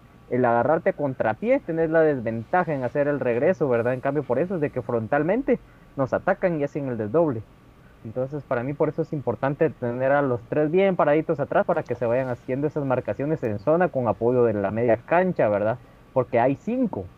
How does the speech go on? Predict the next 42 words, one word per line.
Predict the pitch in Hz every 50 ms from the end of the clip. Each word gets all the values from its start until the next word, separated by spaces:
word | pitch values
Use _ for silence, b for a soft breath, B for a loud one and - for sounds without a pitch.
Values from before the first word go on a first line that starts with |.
| - -
Entonces, | - - 135 135 - 139 127 - -
cuando | - 151 135 127 120
jugamos | 160 185 202 208 202
línea | 208 208 202 208
de | 202 190
cuatro, | - - 208 185 - - - 135 151 151 - - - - - - - - - -
se | 135 127
van | 131 151 170 180
los | 180 180 160
dos, | 180 190 160 135 - - - - - - - - - - - - - - -
hay | 151 165
tres | 185 180 190 175 -
en | 202 175 175 180
medio, | 180 180 175 160 123 110 107 107 - - - - - - - -
Moyo | 143 156 175 185 185 190
encargado | 180 170 151 135 135 147 156 165 175
de | 165
la | 156 147
distribución, | 135 127 - - 139 131 117 117 117 - - 175 170 135 117 110 - - -
hay | 120 139
veces | 147 165 165 180 175 151
Aparicio | 165 143 - - 123 123 147 170 185 180 - 170 160 135 127 120 113 110 B B B B B B B B - - -
tirado | 147 143 151 151 165
un | 170 170 151
poco | - 185 - 175 170
a | 156
la | 143 135
banda | 135 151 165 165 160
a | 147
tratar | - - - 143
de | 147
hacer | 135 - 165 139
paredes | - 143 143 151 160 156 - -
con | 131 127
Pelón | 120 131 147 156
Robles, | 160 170 151 123 120
porque | - 135 - 135
es | 135
lo | 143 -
que | 147
le | 147 160
encanta. | 165 - 165 156 165 160 185 185